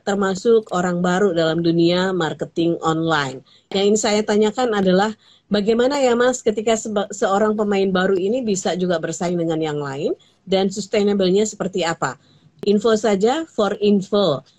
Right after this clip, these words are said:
Saya jualan fashion, di mana kalau di marketplace itu harga-harga fashion luar biasa gila-gilaan, apalagi ini mau ada,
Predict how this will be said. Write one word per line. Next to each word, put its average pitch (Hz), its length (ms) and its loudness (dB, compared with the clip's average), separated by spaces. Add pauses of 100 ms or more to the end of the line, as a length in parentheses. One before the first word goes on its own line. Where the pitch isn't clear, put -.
(120)
Saya 208 400 0
jualan 185 640 4
fashion, 185 720 0
di 185 160 2
mana 196 560 2
kalau 165 400 2
di 170 400 2 (320)
marketplace 180 560 -2
itu 220 400 2
harga-harga 170 640 0
fashion 214 480 0
luar 170 320 2
biasa 156 400 -2
gila-gilaan, 156 720 -2
apalagi 156 560 -4
ini 165 160 2
mau 156 320 0
ada, 160 400 -2